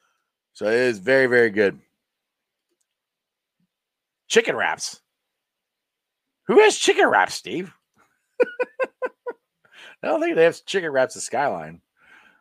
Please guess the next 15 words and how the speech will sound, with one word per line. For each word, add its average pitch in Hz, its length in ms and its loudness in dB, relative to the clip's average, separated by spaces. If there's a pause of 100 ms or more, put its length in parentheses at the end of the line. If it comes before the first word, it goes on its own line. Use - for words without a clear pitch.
I 160 100 -2
eat 190 100 -4
Skyline 104 440 -4 (140)
a 85 100 -8
lot, 87 480 -6
so 78 360 -10 (140)
I, 113 220 -10 (140)
<laughs> - 420 -16
as 127 200 2
you 120 80 0
can 110 60 -6
tell 123 160 2
by 104 140 6
my, 92 260 -4 (480)
my, 95 200 -2